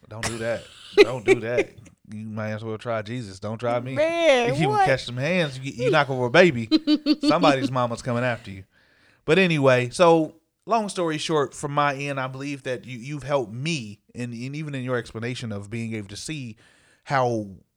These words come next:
Speaker 1: no matter what, we are called to this thing called scholarship.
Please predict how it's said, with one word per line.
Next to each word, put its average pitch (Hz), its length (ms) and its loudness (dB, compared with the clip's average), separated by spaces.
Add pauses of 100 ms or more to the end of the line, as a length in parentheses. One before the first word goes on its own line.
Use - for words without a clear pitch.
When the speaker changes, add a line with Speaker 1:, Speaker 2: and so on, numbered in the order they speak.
(260)
Speaker 1:
no 147 200 -2
matter 143 240 -2
what, 123 400 0 (180)
we 110 500 -6
are 107 400 2
called 147 400 2
to - 80 -12
this 110 180 -8
thing 110 340 -8
called 104 260 -8
scholarship. - 800 -8